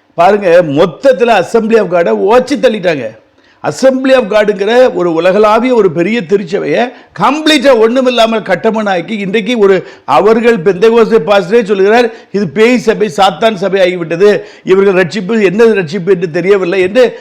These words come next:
அவர் சொல்லுவதை கேளுங்கள். நான் சொல்லவில்லை, நான் கிரிட்டிசிசம் பண்ணவில்லை, நான் மனஸ்தாபப்படுகிறேன், வேதனைப்படுகிறேன். இப்படி ஒரு திருச்சபையை பாழாக்கி விட்டார்களே. பாருங்க,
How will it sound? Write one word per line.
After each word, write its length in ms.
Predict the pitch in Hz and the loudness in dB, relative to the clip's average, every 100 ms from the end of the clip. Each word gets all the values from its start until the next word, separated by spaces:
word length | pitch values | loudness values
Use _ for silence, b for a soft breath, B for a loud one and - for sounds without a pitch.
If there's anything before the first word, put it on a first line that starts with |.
| B | B
அவர் 300 | 143 208 269 | 0 2 2
சொல்லுவதை 440 | 277 262 254 247 | 0 2 2 2
கேளுங்கள். 320 | 190 185 143 127 | -2 -6 -6 -4
நான் 260 | 147 208 | -4 -2
சொல்லவில்லை, 420 | 202 180 151 123 117 | -2 -2 -2 -6 -6
நான் 320 | 131 175 220 | -2 0 0
கிரிட்டிசிசம் 540 | 220 196 226 208 214 | -4 -4 -4 -4 -4
பண்ணவில்லை, 400 | 185 165 139 117 B B - | -2 -4 -6 -8 B B -4
நான் 300 | 151 196 170 | 0 0 2
மனஸ்தாபப்படுகிறேன், 1040 | 185 247 254 - 262 254 202 208 180 160 | 2 2 2 2 2 2 0 0 -2 0
வேதனைப்படுகிறேன். 960 | 185 254 269 269 190 220 190 160 98 - _ b b - | 2 2 2 0 0 -2 -4 -6 -12 -16 _ b b -12
இப்படி 380 | 143 - 277 | -8 -2 2
ஒரு 260 | 262 240 180 | 2 2 2
திருச்சபையை 560 | 214 233 208 247 262 - | 2 2 2 2 2 2
பாழாக்கி 500 | 196 226 262 262 247 | 0 2 2 2 -2
விட்டார்களே. 680 | 226 175 202 190 190 196 127 - b b - | -4 -2 0 0 -2 -4 -6 -10 b b 0
பாருங்க, 640 | 185 254 214 196 247 - | 2 4 2 2 0 -4